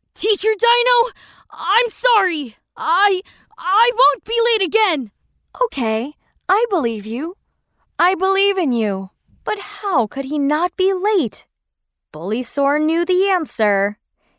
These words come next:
Speaker 3: It's
Speaker 1: I can't wake up late anymore! The battle against being late begins!
Speaker 3: Gulp. Before going to bed,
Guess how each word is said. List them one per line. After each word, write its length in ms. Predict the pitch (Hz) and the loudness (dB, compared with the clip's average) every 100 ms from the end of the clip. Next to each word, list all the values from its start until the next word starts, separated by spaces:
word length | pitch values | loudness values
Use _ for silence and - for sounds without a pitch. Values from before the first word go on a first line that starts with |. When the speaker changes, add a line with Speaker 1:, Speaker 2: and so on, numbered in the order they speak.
| _ _ - | _ _ -8
Speaker 3:
It's 680 | 185 311 427 - - - - _ _ _ _ _ - | 0 0 0 -2 -4 -4 -8 _ _ _ _ _ -2
Speaker 1:
I 200 | 370 330 - | 0 0 -4
can't 440 | - 659 679 640 | -2 0 0 0
wake 260 | 269 466 403 | 0 2 2
up 180 | 381 349 | -2 0
late 300 | 453 403 349 | 2 2 2
anymore! 560 | 339 330 311 277 208 - _ _ _ _ | 2 2 2 2 -2 -10 _ _ _ _
The 140 | - 214 - | -12 -10 -4
battle 380 | 277 320 349 | 0 2 2
against 560 | 349 285 285 - - - | 0 0 -4 -4 -14 -2
being 300 | 440 554 554 453 466 | 2 4 2 2 2
late 240 | 440 - - - | 2 -2 -12 -6
begins! 800 | 359 - 539 571 311 214 - - _ _ - 240 | -6 0 2 2 0 -4 -12 -16 _ _ -2 2
Speaker 3:
Gulp. 320 | 226 277 - _ _ _ _ _ _ _ _ - | 4 2 0 _ _ _ _ _ _ _ _ -8
Before 520 | 196 - 208 359 494 | -8 -2 0 0 0
going 320 | 381 370 381 392 | 0 0 0 -4
to 140 | 392 | -6
bed, 480 | 330 208 175 143 | -4 -2 -4 -6